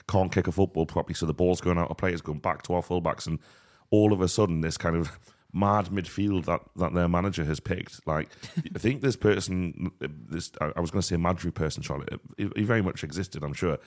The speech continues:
Speaker 1: But this person who we can't name, who said to you when it goes five, "Why haven't they tried to change anything?" Fucking, how about after eight minutes, lads?
Speaker 2: Yeah, yeah.
Speaker 1: How about change after eight minutes? Because Bruno, um,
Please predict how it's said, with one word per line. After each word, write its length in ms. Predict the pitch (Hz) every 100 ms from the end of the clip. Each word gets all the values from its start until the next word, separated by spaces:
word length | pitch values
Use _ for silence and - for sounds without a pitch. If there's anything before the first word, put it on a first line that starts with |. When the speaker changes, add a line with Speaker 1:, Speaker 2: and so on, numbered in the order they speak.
| - 185
Speaker 1:
But 80 | -
this 140 | 131
person 340 | - 220 175 104
who 100 | 107
we 80 | 104
can't 300 | 101 92 98
name, 160 | 123
who 80 | 98
said 240 | - 110
to 100 | -
you 80 | 87
when 140 | 85 87
it 80 |
goes 200 | 82 85
five, 280 | - 101 85
"Why 140 | 87 90
haven't 160 | 85
they 100 | 90
tried 180 | - 87
to 80 | -
change 240 | 107 127
anything?" 240 | 92 85 - - - _
Fucking, 460 | - 123 131 98 - - -
how 100 | 123
about 300 | 117 104 -
after 220 | 95 101
eight 180 | 92 92
minutes, 280 | 101 123 -
lads? 180 | 101 -
Speaker 2:
Yeah, 140 | 160
yeah. 180 | 156 -
Speaker 1:
How 140 | 113
about 240 | 139 131 -
change 240 | 120 110
after 240 | 95 - 92
eight 100 | 85
minutes? 220 | 123 -
Because 260 | 87 92
Bruno, 640 | 76 98 127 127 123 113 -
um, 460 | 98 90 87 85